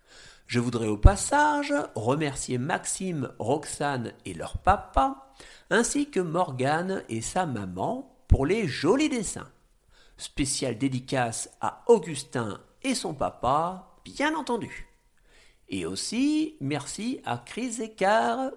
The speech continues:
pour son compliment. Pour la petite question que l'on m'a posée,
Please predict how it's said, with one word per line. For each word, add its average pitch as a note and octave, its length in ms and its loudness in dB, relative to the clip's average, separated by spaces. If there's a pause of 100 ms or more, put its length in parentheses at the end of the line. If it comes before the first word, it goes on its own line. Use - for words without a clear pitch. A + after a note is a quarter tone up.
pour D#3+ 160 6
son F#3+ 200 0
compliment. F#3+ 720 -2 (580)
Pour G3 140 8
la F#3+ 100 4
petite A3+ 560 -2
question D#3+ 480 -4
que B2 140 -6
l'on G#2 100 -4
m'a G3+ 160 -2
posée, B2+ 640 -4